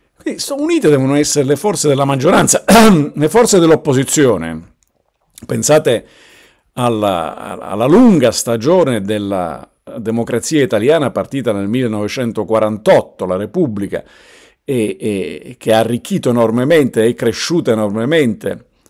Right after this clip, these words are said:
l'Italia, eh, l'opposizione, all'opposizione c'era, <clears throat> per dire due estremi, il Partito Comunista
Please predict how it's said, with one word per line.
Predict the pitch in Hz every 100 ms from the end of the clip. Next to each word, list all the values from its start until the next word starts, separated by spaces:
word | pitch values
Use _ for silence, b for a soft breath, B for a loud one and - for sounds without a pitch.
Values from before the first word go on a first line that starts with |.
| _
l'Italia, | 110 117 135 131 143 101 98 113 135 _
eh, | 196 -
l'opposizione, | 131 127 151 151 - 185
all'opposizione | 127 113 123 127 175 185 117
c'era, | 120 113 107 90 b b b b b -
<clears throat> | 170 156 117
per | 120
dire | 131 135
due | 120 127
estremi, | 123 135 165 175
il | 107
Partito | - 104 151 131
Comunista | 120 135 156 170 - 180 98